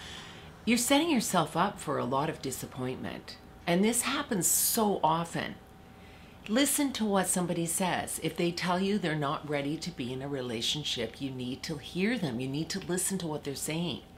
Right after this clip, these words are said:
Quite often, we want to make, uh, this person that we're really attracted to fit into our life. We want them to just be that, that bond that we're looking for. But if this is a continual practice and you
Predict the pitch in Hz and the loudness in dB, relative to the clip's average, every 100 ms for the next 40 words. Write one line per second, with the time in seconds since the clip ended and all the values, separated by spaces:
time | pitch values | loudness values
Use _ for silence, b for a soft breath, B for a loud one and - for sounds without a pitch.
0 | - - - - 294 - 175 185 196 180 | -20 -20 -6 0 2 6 6 6 6 4
1 | 147 123 - - 147 147 147 156 151 - | 4 0 -8 -4 2 4 6 4 4 0
2 | 165 135 131 - - - - - - 131 | 2 2 0 -6 -12 -18 -12 -8 -8 -8
3 | 120 156 151 - 160 156 147 135 - 139 | 4 4 4 2 2 4 2 2 2 0
4 | 139 160 135 127 147 123 117 120 - 113 | 2 4 6 4 2 0 0 -4 -2 -2
5 | - - 156 135 123 - 120 113 107 - | -2 4 4 4 0 0 -2 0 -2 -2
6 | - - 147 170 170 165 175 156 147 - | -6 -10 2 4 6 4 4 2 0 0
7 | 139 - 143 - 123 151 147 127 120 113 | -4 2 0 0 2 4 4 4 2 0
8 | - 120 110 - - - - 147 143 139 | 0 2 2 -2 -16 -18 2 6 6 4
9 | 127 127 123 117 113 117 107 - - - | 0 -2 -2 -2 -2 -4 -6 -6 -6 -8
10 | B B B B B B B - 185 - | B B B B B B B 4 4 4
11 | - 220 214 226 - 220 190 151 - 175 | 4 4 6 6 6 4 4 2 2 0
12 | - - 160 143 120 117 135 120 - 123 | 0 -2 0 0 -2 0 2 2 -4 -6
13 | 151 123 113 | -4 -2 -4